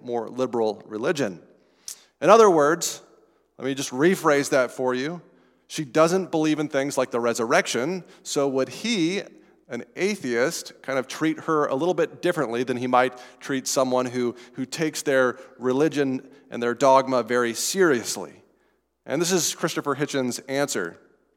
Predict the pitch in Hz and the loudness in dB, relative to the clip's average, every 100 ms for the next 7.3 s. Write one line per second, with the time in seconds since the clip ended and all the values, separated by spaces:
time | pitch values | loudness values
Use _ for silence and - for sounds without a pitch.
0 | _ _ _ - - _ _ - 135 127 | _ _ _ -18 -18 _ _ -4 0 0
1 | 110 - - _ _ _ _ - 190 226 | 0 -20 -20 _ _ _ _ -2 0 0
2 | 196 233 220 208 180 165 143 156 214 226 | 0 4 4 4 0 -2 0 4 4 2
3 | 190 156 127 127 127 123 135 170 180 156 | 0 2 0 0 -4 -4 -4 -2 -4 -4
4 | 139 135 123 120 120 117 120 - - 123 | -4 0 2 0 0 -4 -4 -12 -6 0
5 | 127 120 - - 117 117 - 135 120 107 | 2 0 -6 -12 -8 -6 2 4 6 6
6 | 120 120 120 - 139 139 139 131 127 - | 2 0 -6 0 4 4 2 -4 -6 -2
7 | 95 98 123 | 0 0 -2